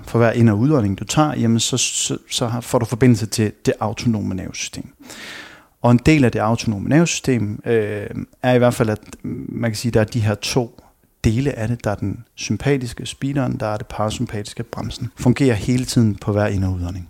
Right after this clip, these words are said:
Og man kan sige, at vores nervesystem har ikke udviklet sig særlig meget siden, øh, vores, øh, forfædre tilbage i urtiden. Så det fun-, så nervesystemet fungerer på samme måde, mere eller mindre, i dag, som det gjorde for, I don't know,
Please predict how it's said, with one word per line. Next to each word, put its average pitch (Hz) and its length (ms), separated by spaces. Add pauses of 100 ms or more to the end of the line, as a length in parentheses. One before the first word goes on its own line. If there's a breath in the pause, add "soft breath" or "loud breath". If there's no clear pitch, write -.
(140)
Og 120 100
man 113 120
kan - 60
sige, 127 220
at 120 100
vores 110 460 (200)
nervesystem 107 840 (400 loud breath)
har 113 220
ikke 117 360 (140)
udviklet 127 480
sig 107 360 (340)
særlig 123 380
meget 107 260
siden, 117 420 (200)
øh, 117 180 (240)
vores, 107 460
øh, - 120 (520 soft breath)
forfædre 117 520
tilbage 104 500
i 123 240 (460 soft breath)
urtiden. 123 440
Så - 120
det 120 120
fun-, - 280 (120)
så - 140
nervesystemet 131 480
fungerer 135 440
på - 140
samme 113 280
måde, 95 260 (320 loud breath)
mere 120 160
eller 92 140
mindre, 135 360
i 117 60
dag, 127 260
som 123 140
det 113 100
gjorde 104 240 (280)
for, 107 320 (240)
I - 20
don't 110 140
know, 92 180